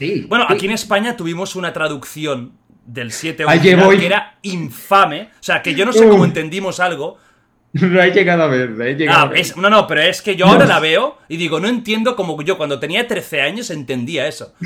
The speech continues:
Speaker 2: O sea, es que es
Speaker 1: <laughs>
Speaker 2: imposible de
Speaker 1: Sí.
Speaker 2: entender, pero nivel extremo. Y creo que
Speaker 1: Dios
Speaker 2: la de inglés
Speaker 1: santo.
Speaker 2: tampoco está muy allá, ¿eh? La traducción en inglés tampoco es una maravilla. Creo que fue un poco desastre la traducción en general del japonés del juego.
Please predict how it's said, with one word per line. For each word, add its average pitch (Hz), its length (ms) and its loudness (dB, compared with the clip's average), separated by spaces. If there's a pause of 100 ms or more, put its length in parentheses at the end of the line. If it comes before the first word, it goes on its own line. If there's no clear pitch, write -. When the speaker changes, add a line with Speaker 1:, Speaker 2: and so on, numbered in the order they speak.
(140)
Speaker 2:
O - 20 -2
sea, 170 140 -2
es - 160 -8
que - 120 -4 (140)
es - 220 -4
Speaker 1:
<laughs> - 40 -20
Speaker 2:
imposible 214 1160 -4
de 123 120 -8
Speaker 1:
Sí. 185 60 2
Speaker 2:
entender, 190 580 0 (340)
pero 165 160 0
nivel 156 400 0
extremo. 143 800 -8 (280)
Y 156 160 -12
creo 196 180 4
que 175 120 -2
Speaker 1:
Dios 202 60 6
Speaker 2:
la 190 60 6
de 180 60 4
inglés 165 300 -2
Speaker 1:
santo. 180 160 0
Speaker 2:
tampoco 226 160 -4
está 196 200 -2
muy 156 180 -2
allá, 120 360 0
¿eh? 254 40 -2
La 165 100 0
traducción 156 420 -4
en 226 60 -4
inglés 208 260 -4
tampoco 185 380 -4
es 175 100 -12
una 175 200 -6
maravilla. 135 680 -4
Creo 190 240 -6
que 139 680 -4 (440)
fue 165 200 -12
un 180 80 -10
poco 214 240 -4
desastre 151 560 -6
la 123 140 -2
traducción 139 400 -8
en 160 80 -10
general 151 440 -4
del 135 160 -6
japonés 123 460 -8
del 120 140 -8
juego. 113 460 -12